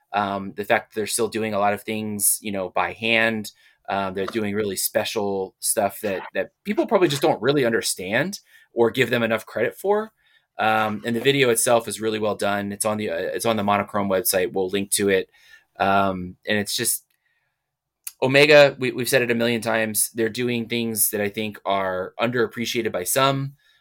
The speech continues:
um, but the, the level of, of expertise, um, and sort of, you know, hand craftsmanship that they're still doing, you know, while reserved for, you know, certain parts of the lineup are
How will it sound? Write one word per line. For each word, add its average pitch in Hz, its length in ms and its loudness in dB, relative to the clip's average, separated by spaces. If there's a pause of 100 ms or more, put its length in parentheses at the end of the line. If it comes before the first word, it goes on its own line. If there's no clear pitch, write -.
(140)
um, 101 440 -4
but 104 180 -6
the, 98 280 -2
the 98 80 -4
level 107 400 4
of, 92 240 0
of 98 140 -2
expertise, - 960 -2
um, 92 540 -2
and 92 120 -8
sort 98 240 0
of, 90 260 -2
you 101 80 -8
know, 87 180 -8
hand 104 260 -4
craftsmanship 92 560 -4
that 90 100 -10
they're 92 100 -8
still 95 240 -6
doing, 95 380 -6 (500)
you 98 120 -8
know, 85 100 -8
while 101 320 4
reserved 104 400 0
for, 90 300 -10 (180)
you 101 80 -12
know, 90 100 -14 (560)
certain 107 340 0
parts 120 200 2
of 98 60 -10
the 98 80 -4
lineup 101 380 -2 (100)
are 95 340 -2